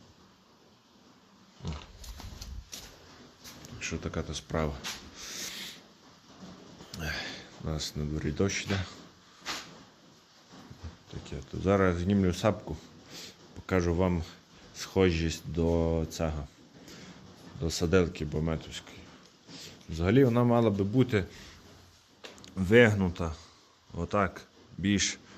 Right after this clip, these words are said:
вниз мав сісти, щоб воно брало знизу, а не так, як зараз. Так що, значить, копія то є копія. Взагалі,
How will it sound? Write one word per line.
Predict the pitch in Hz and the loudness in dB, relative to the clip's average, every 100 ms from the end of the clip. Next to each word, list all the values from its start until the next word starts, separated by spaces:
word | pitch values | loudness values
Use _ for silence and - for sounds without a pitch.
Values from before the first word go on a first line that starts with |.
| - | -12
вниз | - 95 92 | 0 2 4
мав | 92 90 90 | 4 4 4
сісти, | - 131 120 - 80 69 - - - - _ - | 4 4 4 2 -4 -8 -14 -20 -20 -20 _ -14
щоб | - 80 - | -10 -6 -2
воно | 90 92 85 - - - | 2 2 0 -10 -20 -8
брало | 85 90 90 87 | 0 4 4 4
знизу, | 80 85 92 82 73 67 - - - - - - - - - - - - | 2 2 4 2 -2 -12 -16 -18 -16 -18 -20 -20 -20 -20 -20 -20 -20 -12
а | 82 | -6
не | 82 | -6
так, | 80 85 - | -2 -4 -2
як | 78 | -6
зараз. | 76 76 73 69 - - - - - - - - - - - | -4 -4 -4 -10 -16 -20 -20 -20 -20 -20 -20 -20 -20 -20 -18
Так | - | -12
що, | - 80 78 - - - - - | -6 -4 -4 -8 -16 -20 -18 -6
значить, | 80 80 - 78 - | -4 0 0 -2 -4
копія | - - - 78 | 2 2 4 2
то | - | 2
є | 80 | 0
копія. | 76 85 71 67 67 - - - - - - - - - - - - - - - | 0 -4 -4 -8 -10 -16 -20 -20 -20 -20 -20 -20 -20 -20 -20 -20 -20 -18 -14 -10
Взагалі, | 80 90 104 120 160 156 | 0 2 4 4 6 2